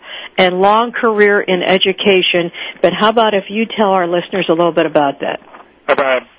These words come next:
Speaker 2: I'd be delighted to. Uh, as you said, I, uh, I had a whole career of forty years in education, uh, most of it in Western Pennsylvania, and, uh, started at, uh, Slippery Rock State Teachers College way back when,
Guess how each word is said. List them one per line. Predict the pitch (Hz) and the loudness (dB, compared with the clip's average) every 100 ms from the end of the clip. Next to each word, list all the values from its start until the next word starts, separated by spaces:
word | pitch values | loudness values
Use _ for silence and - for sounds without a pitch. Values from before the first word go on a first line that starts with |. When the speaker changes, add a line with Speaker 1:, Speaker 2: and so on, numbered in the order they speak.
| 160 | -4
Speaker 2:
I'd | 139 139 | -2 0
be | 147 | -4
delighted | 135 139 135 131 - | -2 0 0 -2 -8
to. | 117 | -10
Uh, | 107 110 117 120 135 | -6 -2 -2 -2 -2
as | 131 156 | -2 -2
you | 180 | -2
said, | 139 120 | 0 0
I, | 131 131 127 127 123 | 0 0 -2 -2 -2
uh, | 113 - - - - | -2 -10 -20 -20 -6
I | |
had | 127 151 | -2 -2
a | |
whole | 127 185 - | 0 -2 -2
career | 131 123 117 127 120 | -4 -2 -2 0 -2
of | 95 | -4
forty | 135 139 120 | -2 0 0
years | 123 135 131 127 101 | -2 0 0 0 -4
in | 135 139 | -8 -2
education, | 120 - 110 120 110 104 127 120 - - - - 101 | -2 -4 -8 -8 -6 -6 -8 -10 -12 -12 -12 -14 -8
uh, | 104 107 113 110 | -2 0 -2 0
most | 123 147 - | 0 0 -4
of | 117 | -6
it | 117 | -6
in | |
Western | 120 120 - 110 | -6 -6 -6 -6
Pennsylvania, | 123 117 - 107 117 123 143 | -6 -6 -8 -6 -6 -2 -2
and, | 135 117 117 113 110 | -2 -6 -10 -12 -10
uh, | 117 113 110 - - - - | -4 -4 -6 -14 -20 -20 0
started | 131 139 135 | 2 2 0
at, | 127 120 - | -6 -10 -8
uh, | 120 120 110 - - - | -4 -4 -6 -12 -18 -2
Slippery | 143 127 | -2 0
Rock | 120 120 - | 0 -2 -6
State | - 120 113 147 | -6 -6 -6 -8
Teachers | 143 127 107 - | -6 -6 -6 -2
College | 117 120 117 | -2 -2 -6
way | 120 120 | -6 -4
back | 123 120 120 - | -4 -4 -6 -6
when, | 123 131 131 | -2 -2 -4